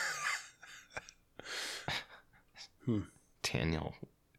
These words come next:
Speaker 2: Da-, Doug West? What was it? Alex West?
Speaker 1: Alex West.
Speaker 2: Yeah. Great. <laughs>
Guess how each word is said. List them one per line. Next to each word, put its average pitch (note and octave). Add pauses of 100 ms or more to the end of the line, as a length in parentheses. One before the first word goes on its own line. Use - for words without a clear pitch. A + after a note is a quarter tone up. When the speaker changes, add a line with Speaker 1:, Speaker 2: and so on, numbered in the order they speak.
Speaker 2:
Da-, - (500)
Doug F2+
West? F2
What G2
was D3
it? F#3+ (340)
Alex G2+
West? A#2+ (840)
Speaker 1:
Alex C3
West. -
Speaker 2:
Yeah. D2 (880)
Great. D2 (1120)
<laughs> -